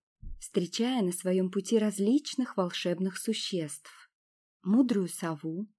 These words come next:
которая знала все тайны леса, и игривых лисиц, которые научили их танцевать под звездами. Однако вскоре они столкнулись с проблемой.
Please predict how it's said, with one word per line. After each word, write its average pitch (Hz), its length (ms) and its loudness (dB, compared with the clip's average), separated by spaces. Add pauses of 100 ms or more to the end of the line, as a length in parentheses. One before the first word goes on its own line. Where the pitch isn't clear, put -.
(100)
которая 165 420 -2
знала 165 340 0
все 165 260 -4
тайны 160 480 2
леса, 160 640 -4 (460)
и 180 200 2
игривых 247 460 2
лисиц, 196 540 0 (460)
которые 170 400 0
научили 190 580 4
их 180 200 -2
танцевать 175 580 -4
под 156 220 -4
звездами. 151 800 -6 (680)
Однако 170 440 0
вскоре 185 640 -2
они 175 220 0
столкнулись 185 720 0
с - 60 -8
проблемой. 180 720 2